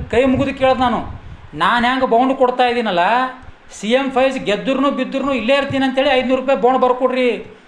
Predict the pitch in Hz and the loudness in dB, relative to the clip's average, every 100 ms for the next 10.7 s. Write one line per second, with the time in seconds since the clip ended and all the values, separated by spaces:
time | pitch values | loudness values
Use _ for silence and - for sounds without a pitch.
0 | - - - - 254 - - 180 247 247 | -20 -20 -10 -2 -2 -2 -4 -2 -2 0
1 | 240 254 254 - 254 175 185 233 240 254 | 2 4 2 0 0 2 0 0 -2 -4
2 | 233 220 202 240 247 240 254 254 240 202 | -2 0 0 0 0 -2 -2 0 0 2
3 | 269 262 254 262 247 233 226 240 220 185 | 2 2 2 0 0 -2 -2 -4 -4 -4
4 | 180 143 147 165 180 196 190 185 185 175 | -4 -4 -6 -6 -4 -4 -4 -6 -6 -6
5 | 180 185 175 175 180 180 190 214 - - | -4 -4 -4 -6 -8 -10 -10 -12 -18 -20
6 | - - - - - - - - - - | -20 -20 -20 -20 -20 -18 -16 -18 -20 -6
7 | 147 196 208 190 180 175 185 190 175 180 | -2 -2 -2 -6 -4 -4 -4 -4 -2 -4
8 | 175 208 247 - - - - - - - | -4 -6 -10 -18 -20 -20 -20 -20 -20 -8
9 | 214 220 175 226 277 277 - 240 254 262 | -6 -4 0 2 4 2 0 -2 0 -2
10 | 254 254 247 240 226 202 | -2 -2 -2 -2 -2 0